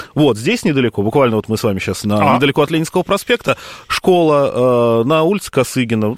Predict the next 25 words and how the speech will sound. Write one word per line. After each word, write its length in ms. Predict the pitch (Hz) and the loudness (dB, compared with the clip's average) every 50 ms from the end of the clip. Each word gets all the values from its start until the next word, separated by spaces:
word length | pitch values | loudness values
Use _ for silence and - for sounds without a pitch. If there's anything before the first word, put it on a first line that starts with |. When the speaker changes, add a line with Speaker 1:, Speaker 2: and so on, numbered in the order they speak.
| - 107 _ | -10 -12 _
Speaker 1:
прям 160 | - 104 90 | -6 -4 -2
над 220 | 95 123 117 101 101 | -2 -2 -2 -2 -2
нами. 280 | 104 92 85 82 82 - - - | -4 -4 -4 -6 -10 -12 -8 -2
Speaker 2:
Да, 200 | 151 226 226 196 | 0 2 2 2
да, 80 | 160 | 0
да, 80 | 131 - | 0 2
Speaker 1:
А, 140 | 117 120 120 | 2 4 4
Speaker 2:
хорошее 240 | 120 117 117 113 110 | 4 4 4 2 0
место. 160 | 98 - - - _ _ _ _ _ _ _ _ _ - - _ _ _ _ _ _ _ _ _ _ - | -2 -6 -12 -20 _ _ _ _ _ _ _ _ _ -20 -20 _ _ _ _ _ _ _ _ _ _ 0
Speaker 1:
рядом 280 | 175 175 202 190 156 | 2 2 2 0 0
же 100 | 123 131 | 0 -2
институт 220 | 117 - - 143 - | -2 -2 -4 -4 -4
археологии. 640 | 110 - 120 110 104 98 95 90 82 92 92 87 - - - - - - | -2 0 0 2 2 2 0 -2 -4 -4 -4 -4 -6 -8 -12 -16 -10 -4
А, 360 | - 104 107 107 110 107 104 | 0 2 2 4 4 2 2
туда 160 | 139 165 226 | 2 0 0
привозили, 800 | 214 196 175 160 139 151 185 175 156 123 117 - 117 120 117 117 117 | 0 2 2 0 2 0 0 2 2 2 0 0 0 0 2 2 2
э, 40 | 110 | 0
всех 260 | - - 143 123 - | 0 0 0 0 0
крупнейших 480 | 135 120 - 127 120 107 - 117 104 | -2 -2 0 0 0 0 -2 -4 -4
сотру-, 320 | - - 120 - 117 110 104 | -2 -2 -2 -2 -2 -4 -4
специалистов, 560 | - - - - 127 123 123 113 - 110 - | -4 -6 -4 -2 0 0 0 -2 -4 -6 -4
сотрудников 480 | - 113 - 117 107 104 107 - 117 113 | -4 -2 -2 -2 -2 -4 -4 -4 -4 -6
института, 500 | 120 - - 214 220 - 294 - - 196 | -6 -4 -4 -4 -2 -2 -2 -2 -2 -4
чтобы 480 | - - 190 170 156 156 151 143 127 - | 0 0 0 2 2 2 2 2 2 2
они 420 | 135 135 147 180 220 247 240 | 0 0 0 0 -2 -4 -4